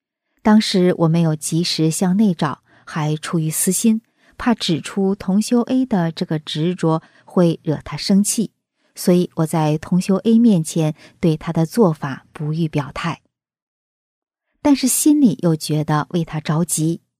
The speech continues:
就私下里跟女儿说：“同修 A 学法迷迷糊糊，还上网看韩剧、买衣服，我可不这样。”女儿说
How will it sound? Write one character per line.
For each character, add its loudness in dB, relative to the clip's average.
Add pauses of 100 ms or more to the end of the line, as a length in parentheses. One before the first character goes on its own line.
(440)
就 4
私 0
下 0
里 -6
跟 0
女 -4
儿 -4
说 -2 (640)
：“同 4
修 4
A 2
学 -2
法 -4
迷 4
迷 6
糊 -4
糊， -4 (240)
还 -2
上 0
网 -6
看 -4
韩 -4
剧、 -4 (240)
买 -4
衣 2
服， -4 (380)
我 0
可 -4
不 -8
这 -2
样。” -2 (1120)
女 4
儿 4
说 0